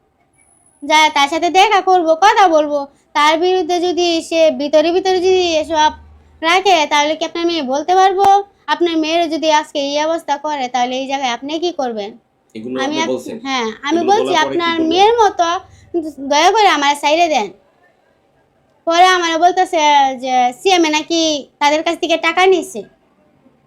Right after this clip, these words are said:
Speaker 1: আমি কই, "টাকা নিছে? যার কাছ থেকে টাকা নিছেন, হ্যাঁ রে, যায় বলেন এগুলো কথা, কিন্তু দয়া করে আমার এগুলো কইরেন না।" তারাও আমার সাথে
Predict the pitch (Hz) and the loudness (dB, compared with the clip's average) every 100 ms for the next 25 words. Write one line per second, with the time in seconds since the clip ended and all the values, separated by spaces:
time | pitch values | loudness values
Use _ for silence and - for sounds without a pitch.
0 | _ _ _ _ _ _ _ _ _ _ | _ _ _ _ _ _ _ _ _ _
1 | 311 349 392 359 392 440 480 440 359 320 | -4 -2 0 0 2 2 2 0 0 0
2 | 320 370 381 370 359 359 381 392 370 349 | 0 -2 -2 -2 -2 0 2 2 2 0
3 | 311 285 285 302 330 349 330 339 311 302 | 0 0 0 0 -2 0 0 0 -2 -6
4 | 294 294 311 285 285 269 277 302 330 277 | -6 -6 -6 -6 -8 -2 -2 0 -4 -4
5 | 247 247 254 262 262 349 359 262 214 196 | -6 -8 -8 -8 -6 -4 -2 -4 -8 -12
6 | _ _ _ _ _ _ _ 269 262 285 | _ _ _ _ _ _ _ -2 2 2
7 | 320 330 330 330 | 0 -4 -4 -6